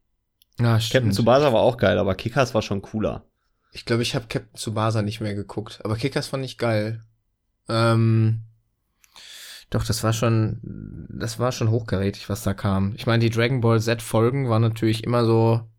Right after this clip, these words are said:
Speaker 1: war das dann ein Standoff, was sich dann
Speaker 2: <laughs>
Speaker 1: immer t-, zwanzig, dreißig Minuten gezogen hat und dann in der nächsten Folge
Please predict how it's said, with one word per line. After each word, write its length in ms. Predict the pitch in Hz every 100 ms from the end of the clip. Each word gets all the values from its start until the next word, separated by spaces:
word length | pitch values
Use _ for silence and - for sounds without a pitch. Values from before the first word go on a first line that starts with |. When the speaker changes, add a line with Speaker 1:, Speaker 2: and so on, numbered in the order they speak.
| _ _ _
Speaker 1:
war 140 | 104
das 140 | 104 -
dann 160 | 113
ein 180 | 82 107
Standoff, 560 | - 113 123 131 143 127
was 80 |
sich 120 | 120 117
dann 180 | 117
Speaker 2:
<laughs> 20 | 113
Speaker 1:
immer 400 | 123 117 120 117
t-, 180 | - 131
zwanzig, 340 | - 131 131 135
dreißig 260 | 123 131 135
Minuten 240 | 135 131
gezogen 460 | 123 127 135 139 143
hat 200 | 143 120
und 100 | 107
dann 180 | 107
in 140 | - 113
der 80 | 110
nächsten 220 | 117 113
Folge 200 | 135